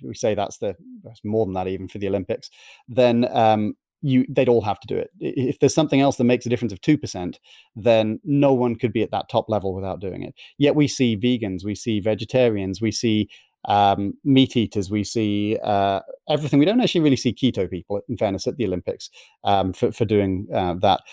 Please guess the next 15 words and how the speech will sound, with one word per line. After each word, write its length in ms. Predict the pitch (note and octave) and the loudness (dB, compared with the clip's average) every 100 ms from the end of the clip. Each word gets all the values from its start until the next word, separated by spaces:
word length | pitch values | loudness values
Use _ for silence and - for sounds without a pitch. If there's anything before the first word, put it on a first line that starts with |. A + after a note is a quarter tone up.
| - | -4
But 80 | D3 | 0
we 100 | C3 | 2
do 160 | C3+ D3+ | 4 2
see 240 | - A#2+ | 2 0
more 240 | A#2 A#2 A2 | 4 4 4
of 60 | |
the, 240 | A2 G#2 - | 2 0 0
the 160 | A#2 | -8
very 380 | G2 A#2 A2 G#2 | 2 4 4 0
different 420 | F#2+ C#3 - A2+ | -4 -6 -4 -4
diets 360 | F#2+ F#2+ F#2 - | -2 -2 -2 -4
that 100 | G#2 | -4
are 80 | G2+ | -2
out 220 | G2+ G#2+ | -2 0
there 180 | G#2 | 0